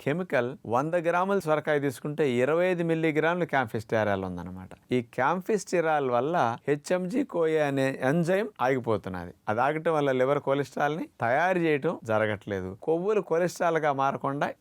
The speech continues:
నిరోధించడానికి సొరకాయ బాగా ఉపయోగపడుతున్నది. మరింత మంచి లాభం సొరకాయలో ఉందని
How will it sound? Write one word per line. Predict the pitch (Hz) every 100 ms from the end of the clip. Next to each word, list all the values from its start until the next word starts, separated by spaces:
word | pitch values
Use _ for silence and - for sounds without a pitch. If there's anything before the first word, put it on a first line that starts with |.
| 123
నిరోధించడానికి | 135 156 139 139 - 135 185 180 123
సొరకాయ | 117 113 113 104
బాగా | 101 107
ఉపయోగపడుతున్నది. | - 92 87 98 - 113 104 - 123
మరింత | 139 147 147 147
మంచి | 147 143 135 135
లాభం | 151 156 175 147
సొరకాయలో | 143 139 151 147 139 135
ఉందని | 131 127